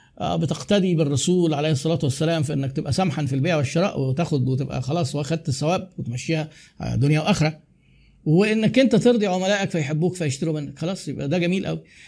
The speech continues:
يعني أنا بقول للناس الل-، اللا دينيين عندهم سبب واحد لإرضاء عملائهم هو المكسب. إحنا عندنا سببين بس ما بنعملش، يعني إحنا عندنا سببين، لأن إحنا هناخد ثواب وع-، ونكسب فلوس، لا نديهم بالجزمة بقى وأعصابنا تبقى مستريحة كده.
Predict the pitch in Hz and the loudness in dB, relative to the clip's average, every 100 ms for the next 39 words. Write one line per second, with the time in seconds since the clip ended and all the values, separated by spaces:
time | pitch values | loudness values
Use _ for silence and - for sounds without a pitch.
0 | - 165 180 226 214 208 226 190 190 196 | 0 2 4 4 4 4 4 4 2 0
1 | 196 - - 147 151 - 170 165 240 208 | -2 -4 -6 -4 -4 0 0 4 4 4
2 | 208 196 196 226 170 165 214 170 208 196 | 2 2 0 0 0 4 4 4 2 2
3 | 165 202 269 208 - - 139 151 147 196 | 0 0 -2 -6 -8 -8 -4 -2 -2 -2
4 | 170 151 180 190 196 175 175 170 - 101 | -2 -2 -2 2 4 4 4 2 0 -6
5 | - _ _ _ - - - 196 220 190 | -10 _ _ _ -20 -8 0 2 2 2
6 | 226 202 196 180 165 120 - _ - 143 | 4 4 4 4 4 2 -4 _ -2 0
7 | - 170 151 139 123 - - 127 101 104 | 2 0 0 -2 -4 -8 -12 -8 -6 -6
8 | 120 120 147 147 156 208 147 113 123 123 | -4 -2 -2 -2 -2 -2 -2 -2 -2 0
9 | 135 160 147 131 127 135 160 151 139 127 | 0 -2 -2 -2 -2 0 0 -2 -2 -4
10 | 143 135 170 175 143 220 165 - - - | -2 0 0 2 2 2 2 -2 -14 -20
11 | - _ 160 165 - _ _ _ _ _ | -20 _ 0 0 -4 _ _ _ _ _
12 | _ 131 127 160 143 131 156 139 131 156 | _ 2 6 6 6 4 4 4 0 -2
13 | 131 117 117 151 127 113 131 117 - 117 | -2 -2 -2 -2 -2 -2 -4 -6 -4 -4
14 | 123 - - | -4 -10 -14